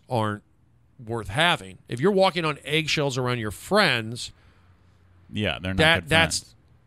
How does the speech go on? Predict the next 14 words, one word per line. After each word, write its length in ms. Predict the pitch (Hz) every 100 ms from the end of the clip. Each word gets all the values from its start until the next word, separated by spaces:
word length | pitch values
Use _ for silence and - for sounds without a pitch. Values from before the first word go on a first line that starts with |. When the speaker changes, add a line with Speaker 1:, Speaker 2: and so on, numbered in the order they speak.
| _
Speaker 1:
they're 140 | 147 135
not 160 | 120
your 100 | 120 135
friends. 520 | 277 311 - - - - _ - _ _ _ _ _ _ _ _ _ -
Speaker 2:
Unless 320 | 143 151 -
the 100 | 127
issue 200 | 117 120
is 140 | 104
with 140 | 98 90
him, 300 | 160 98 98
unless 240 | 101 110 107
he's 140 | 107
just 160 | 98 104
overthinking. 600 | 87 87 139 131 76